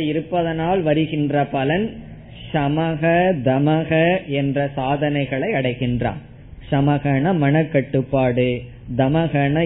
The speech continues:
இந்திரிய ஒழுக்கங்கள், சமாதானம்னு ஒண்ணு சொல்லப்படும், மனதினுடைய ஒருமுகப்பாடு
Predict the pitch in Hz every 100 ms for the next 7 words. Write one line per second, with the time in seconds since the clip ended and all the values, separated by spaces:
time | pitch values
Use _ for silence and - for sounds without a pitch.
0 | 135 147 160 170 160 139 131 135 131 135
1 | 127 123 123 123 120 - - - - 135
2 | 151 175 180 160 156 151 156 151 139 139
3 | 135 143 139 131 117 - - - - -
4 | 135 135 147 165 160 147 143 135 131 151
5 | 165 151 143 - 131 127 131